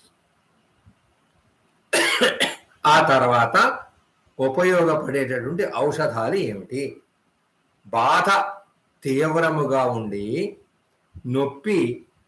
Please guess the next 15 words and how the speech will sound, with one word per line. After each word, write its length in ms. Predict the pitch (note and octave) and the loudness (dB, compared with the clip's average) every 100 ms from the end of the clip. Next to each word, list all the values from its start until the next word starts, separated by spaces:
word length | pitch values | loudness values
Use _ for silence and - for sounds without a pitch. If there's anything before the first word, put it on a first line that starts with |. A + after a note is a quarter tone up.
| _ - | _ -4
దేహ 720 | A#2 C3+ F3+ E3+ G3+ G3+ - | 0 2 2 2 2 0 -2
పైభాగములకు 1700 | C3+ D3 E3+ F3+ D#3+ F3 F3+ F3+ F3+ F3 F3+ F3 F3 E3+ E3 E3 E3 | -4 0 0 0 0 2 4 4 2 2 0 0 0 2 0 0 -4
ప్రాకుచుండిన 1000 | D#3 C#3 C#3+ - D3 C3 C3 G#2+ A2 A2 D#3+ - - _ _ _ _ _ F3 | 0 0 0 0 -6 -6 -8 -6 -6 -2 0 -2 -8 _ _ _ _ _ -2
వేయవలసిన 400 | F3 F3 - D#3+ | 0 0 0 -2
ఔషధం 320 | D3+ D#3+ D3 | -2 -2 -2
ఏంటో 120 | E3+ | -2
మీకు 180 | C#3 A2+ | -2 -2
తెలుసు. 320 | A2+ A2+ - _ _ _ _ _ _ _ _ _ _ _ _ _ _ _ B2+ | -4 -6 -12 _ _ _ _ _ _ _ _ _ _ _ _ _ _ _ -2
ఏ 220 | C#3 D#3+ | 0 0
దేహ 320 | D#3+ D#3+ E3 | 0 0 0
భాగం 400 | D#3+ E3 E3 E3 | 2 2 0 -2
మీద 220 | D#3+ D#3+ | -4 -4
అయితే 480 | D#3 D#3 D#3 E3+ E3 | -4 -4 -2 -2 -2
జెర్రీ 340 | C3+ C3 C3 C#3+ | -2 -4 -4 -8
కుట్టిందో 720 | - - D3+ D#3+ F#3 G3+ | -10 -8 -6 -2 -2 -4